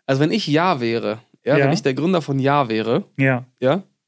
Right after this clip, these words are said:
Speaker 1: dann würde ich alles machen.
Speaker 2: Ja, ja, safe.
Speaker 1: Weil inzwischen leben wir schon, leben wir schon wieder in so einer Zeit, wo alles von Ja dann so Kult hätte.
Speaker 2: Ja, ja, safe. Irgendjemand wird das dann so kultig
Speaker 1: Oder wenn
Speaker 2: anfangen
Speaker 1: du
Speaker 2: zu tragen und dann
Speaker 1: oder
Speaker 2: wär's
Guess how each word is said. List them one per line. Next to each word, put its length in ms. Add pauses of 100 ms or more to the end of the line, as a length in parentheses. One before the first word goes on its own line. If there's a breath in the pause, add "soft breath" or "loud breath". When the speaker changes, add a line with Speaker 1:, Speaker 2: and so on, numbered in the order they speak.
Speaker 1:
dann 220
würde 100
ich 160
alles 260
machen. 420
Speaker 2:
Ja, 200
ja, 160
safe. 320
Speaker 1:
Weil 140
inzwischen 360
leben 160
wir 40
schon, 160
leben 400
wir 60
schon 140
wieder 100
in 80
so 80
einer 100
Zeit, 300
wo 60
alles 280
von 180
Ja 220
dann 200
so 100
Kult 320
hätte. 280
Speaker 2:
Ja, 200
ja, 160
safe. 400
Irgendjemand 420
wird 140
das 80
dann 160
so 260
kultig 420
Speaker 1:
Oder 140
wenn 80
Speaker 2:
anfangen 200
Speaker 1:
du 60
Speaker 2:
zu 60
tragen 380
und 100
dann 80
Speaker 1:
oder 60
Speaker 2:
wär's 160